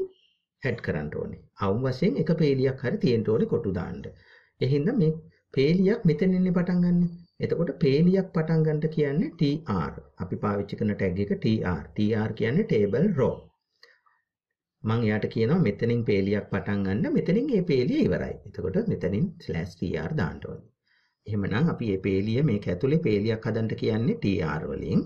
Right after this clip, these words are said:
ඊට පස්සේ මං කියනවා මෙතනින් මේ පේලිය ඉවර කරන්න කියලා. මම මේ ඉඩ තිබ්බේ මැද කොටු හදන්න ඕන හින්දා. ඊළඟ පේලිය මෙතනින් පටන් ගන්නවා ටී ආර්. මෙතනින් මේ පේලිය ඉවරයි. හොඳට තේරුම් ගන්න මේක හරි ලේසියි.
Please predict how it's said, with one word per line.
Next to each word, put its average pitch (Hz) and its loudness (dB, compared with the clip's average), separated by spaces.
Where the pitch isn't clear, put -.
ඊට 104 -4
පස්සේ 110 -2
මං 107 2
කියනවා 113 0
මෙතනින් 117 2
මේ 120 4
පේලිය 92 2
ඉවර 98 4
කරන්න - -6
කියලා. - -14
මම 117 0
මේ 113 0
ඉඩ 101 0
තිබ්බේ 123 0
මැද 104 2
කොටු 101 -2
හදන්න 90 0
ඕන 127 2
හින්දා. 71 -10
ඊළඟ 214 4
පේලිය 196 4
මෙතනින් 127 2
පටන් 82 -2
ගන්නවා 87 -6
ටී 92 -4
ආර්. 78 0
මෙතනින් 117 0
මේ 139 4
පේලිය 92 2
ඉවරයි. 101 2
හොඳට 92 -2
තේරුම් 113 2
ගන්න 131 2
මේක 131 2
හරි 117 -2
ලේසියි. 90 -2